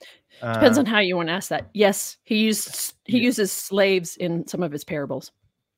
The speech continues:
Speaker 2: Yeah, okay. And we'll talk about that on the panel, um, and, but, um, on the slavery panel. But, um, he,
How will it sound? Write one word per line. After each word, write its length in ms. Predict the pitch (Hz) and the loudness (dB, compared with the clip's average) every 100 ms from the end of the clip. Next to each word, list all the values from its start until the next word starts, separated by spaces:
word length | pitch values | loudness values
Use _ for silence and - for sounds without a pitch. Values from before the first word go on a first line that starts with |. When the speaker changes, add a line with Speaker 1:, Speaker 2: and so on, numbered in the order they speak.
| 143 | -6
Speaker 2:
Yeah, 380 | 123 120 110 107 | 2 4 4 2
okay. 260 | 107 101 | 0 -4
And 120 | 113 | -2
we'll 140 | 131 131 | 0 0
talk 160 | 185 | 0
about 180 | 180 120 | 0 0
that 180 | 104 95 | 0 -2
on 100 | 110 | -6
the 60 | 98 | -12
panel, 440 | - 147 127 87 92 | -6 -6 -4 -8 -12
um, 420 | 98 95 110 - | -12 -14 -16 -14
and, 340 | 107 107 104 - | -12 -10 -10 0
but, 240 | 127 - | 0 4
um, 300 | 131 113 107 - - 113 | 2 2 -2 -10 -16 -12
on 60 | |
the 40 | 110 | -8
slavery 300 | - 156 104 | -6 -6 -6
panel. 460 | 107 90 90 104 - _ - - _ | -8 -12 -12 -12 -14 _ -20 -20 _
But, 240 | 143 143 - - | 0 0 -4 -2
um, 380 | 139 127 - _ - | -2 -2 -6 _ -16
he, 260 | - 175 | -12 -12